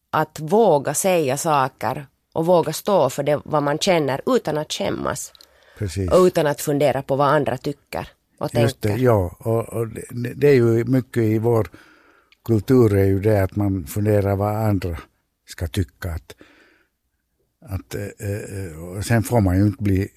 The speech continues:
Speaker 2: sjuk i knoppen, får man ju inte bli sjuk. Det, det, det, det, det är ju liksom sån en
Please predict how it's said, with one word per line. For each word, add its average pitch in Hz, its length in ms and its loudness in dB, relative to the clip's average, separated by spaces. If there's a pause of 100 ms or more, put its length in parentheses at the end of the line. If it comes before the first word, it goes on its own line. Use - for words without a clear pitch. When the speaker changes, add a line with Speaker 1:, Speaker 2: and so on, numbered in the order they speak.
(320)
Speaker 2:
sjuk 98 480 2
i 92 80 -6
knoppen, 104 600 0
får 95 140 0
man 87 260 -2
ju 90 60 4
inte 85 140 -2
bli 95 180 -6
sjuk. - 480 -12 (160)
Det, 98 160 -10
det, 92 140 -14 (160)
det, - 220 -16
det, 95 320 -8
det 113 160 -6
är 104 60 2
ju 90 160 -2
liksom 85 300 -8
sån 80 160 -8
en 90 220 -4